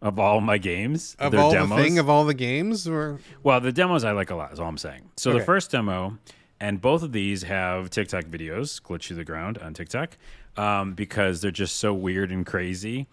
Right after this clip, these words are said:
Speaker 1: The first one's called Half Sword, and I can't take credit for finding it. Um, I do, you know, s-, watch YouTube videos, watch a lot of people who are playing games and indie games, so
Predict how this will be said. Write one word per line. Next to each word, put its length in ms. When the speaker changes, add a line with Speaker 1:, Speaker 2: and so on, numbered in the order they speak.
Speaker 1:
The 60
first 260
one's 140
called 220
Half 300
Sword, 420
and 480
I 80
can't 220
take 140
credit 240
for 100
finding 400
it. 240
Um, 480
I 100
do, 360
you 120
know, 220
s-, 240
watch 380
YouTube 340
videos, 300
watch 240
a 40
lot 120
of 40
people 340
who 100
are 40
playing 300
games 320
and 80
indie 200
games, 300
so 320